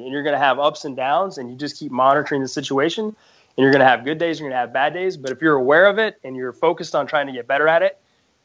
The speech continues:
it, eventually it will come. But it is a long practice. It's not uh, you know,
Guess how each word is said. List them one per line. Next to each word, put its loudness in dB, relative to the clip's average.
it, 0
eventually 0
it 2
will 0
come. 0
But -2
it 2
is 2
a 0
long 2
practice. 0
It's -18
not 2
uh, 0
you -10
know, -8